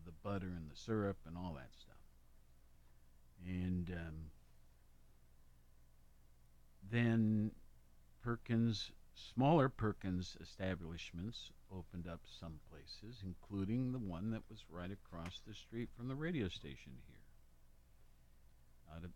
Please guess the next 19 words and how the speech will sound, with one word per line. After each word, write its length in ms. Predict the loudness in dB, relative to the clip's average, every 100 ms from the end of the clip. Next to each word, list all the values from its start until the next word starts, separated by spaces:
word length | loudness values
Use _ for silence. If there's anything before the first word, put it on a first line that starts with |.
| -6
the 160 | -2
end 140 | 0 -2
of 100 | -2
Columbus 460 | -4 -2 -2 -6 -6
Road 260 | -4 -4 -4
before 400 | -10 -16 -14 -16 -14
thirty-three. 640 | -12 -10 -12 -14 -18 -18 -18 -20 -20 -20 -20 -20 -20 -20 -20 -20 -20 -20 -20 -8
And, 460 | -2 0 2 0 0 -2
um, 200 | -2 -4 -10 -18 -20 -20 -20 -14 -2
mercy, 540 | 2 4 4 0 -8 -12 -4
that 160 | -2
was 180 | -2 -2
our 140 | -2 -2
second 520 | -2 -4 -2 -4 -4 -4
office 680 | -2 0 -2 -6 -16 -16 -16 -10
for 140 | -8 -2
many 240 | -2 0
years. 520 | -2 -2 -2 -4 -8 -12 -20 -20 -20 -20 -20 -20 -20 -20 -20 -20 -20 -18 -12
Um, 460 | -8 -4 -4 -6